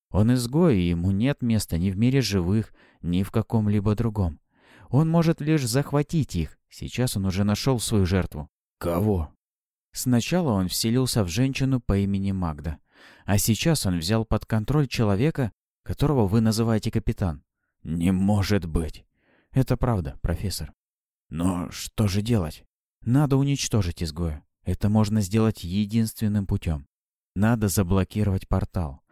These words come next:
Но не просто разрушить его, а сделать так, чтобы больше никто не смог ничего подобного создать. Чтобы никакие книги Авора ему не помогли». «Разве такое возможно?»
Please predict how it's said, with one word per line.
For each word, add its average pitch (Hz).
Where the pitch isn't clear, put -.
Но 104
не 120
просто 117
разрушить 87
его, 76
а 82
сделать 95
так, 107
чтобы 104
больше 107
никто 123
не 135
смог 127
ничего 117
подобного 95
создать. 90
Чтобы 123
никакие 127
книги 117
Авора 110
ему 95
не 101
помогли». 98
«Разве 82
такое 85
возможно?» 82